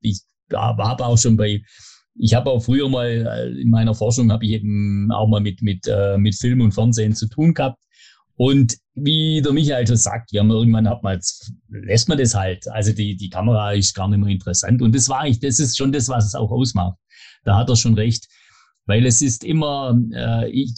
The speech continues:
ich wusste ja dann auch, wo, wie er sagt, ich wusste, wo die Schlüsselstellen sind, ich wusste, wo es, wo es, äh, für mich auch knifflig wird.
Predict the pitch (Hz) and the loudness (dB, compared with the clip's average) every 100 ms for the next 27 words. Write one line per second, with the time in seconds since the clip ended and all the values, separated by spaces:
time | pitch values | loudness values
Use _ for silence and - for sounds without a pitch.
0 | - - 131 120 156 180 143 123 120 117 | -14 -6 -4 2 2 2 0 0 0 0
1 | 107 117 131 123 113 113 123 127 120 120 | 0 0 0 -2 -4 -4 -2 0 0 -2
2 | 120 107 123 175 151 139 123 110 185 185 | -2 0 2 2 0 -2 0 0 0 0
3 | 170 160 147 143 139 143 127 107 143 - | -4 -4 -4 -2 -2 0 0 0 -2 -2
4 | 120 113 113 117 107 120 120 120 110 120 | 0 2 2 0 0 0 0 0 -2 -2
5 | 107 107 104 - _ - - 110 185 175 | -2 0 -2 -6 _ -14 0 2 2 0
6 | 143 - 156 - 143 123 135 | -4 -6 -8 -4 -4 -2 -6